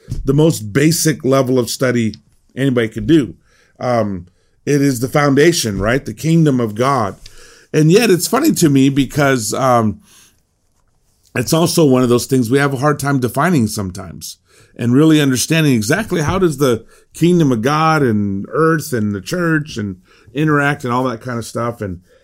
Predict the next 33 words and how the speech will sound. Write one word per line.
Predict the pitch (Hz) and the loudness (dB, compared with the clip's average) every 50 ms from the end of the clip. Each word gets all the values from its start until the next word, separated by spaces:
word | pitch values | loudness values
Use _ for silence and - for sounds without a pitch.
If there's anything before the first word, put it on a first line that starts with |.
| _ _ _ _ _ | _ _ _ _ _
and, | 127 123 117 110 110 107 107 104 107 - | -6 -4 -4 -2 -2 -2 -2 -4 -6 -10
and | 107 113 110 107 104 107 107 - _ | -10 -8 -8 -6 -6 -8 -10 -12 _
how | - 139 156 170 175 | -8 -6 -2 -2 0
important | 160 147 - 147 151 123 110 131 | -2 -2 -2 -2 -2 -2 0 0
is | 143 139 117 | 0 0 0
this? | 113 120 107 - - 113 | -2 -4 -4 -4 -6 -6
And | 110 101 101 | -6 -6 -2
do | 117 147 160 | 0 2 4
we | 160 143 | 4 2
talk | 127 139 143 156 151 - | 0 -2 -6 -8 -6 -8
about | 127 117 117 110 107 | -6 -4 -4 -4 -4
it | 104 | -4
enough? | 104 104 104 104 104 104 107 - | -6 -6 -6 -4 -4 -6 -6 -8
And | - 101 104 | -8 -6 -4
are | 107 120 131 | -4 -2 2
we | 147 151 | 2 2
aware | 156 143 135 139 143 151 151 143 | 4 4 2 2 2 2 2 0
about, | 127 110 104 104 95 95 - - - - - _ _ | 0 0 -2 -4 -4 -6 -8 -12 -20 -20 -20 _ _
of | 98 107 98 104 | -8 -6 -4 -4
it? | 98 95 92 - | -4 -6 -6 -6
And, | 107 104 95 92 - _ _ _ _ _ _ _ - | -8 -8 -8 -10 -14 _ _ _ _ _ _ _ -6
um, | 110 113 107 101 98 95 95 - - | -4 -2 -2 -2 -2 -4 -6 -8 -6
I | 120 139 | -6 -6
think, | 135 - 175 185 180 185 | -2 0 0 0 0 -4
you | - 95 92 127 127 123 | -8 -8 -4 -2 0 0
know, | 120 | 2
with | 117 120 127 | 0 2 2
all | 139 156 180 196 196 | 2 2 2 2 2
things | 180 196 190 180 175 - | 2 2 2 2 0 0
considered | - 147 139 - 170 170 165 160 139 | -2 -2 -2 0 0 0 2 0 -2
is | 131 - - | -4 -6 -6
happening, | 135 160 165 160 - 135 131 127 120 117 | -6 -6 -6 -6 -4 -4 -2 0 0 0
the, | 113 110 107 - | -2 -2 -4 -6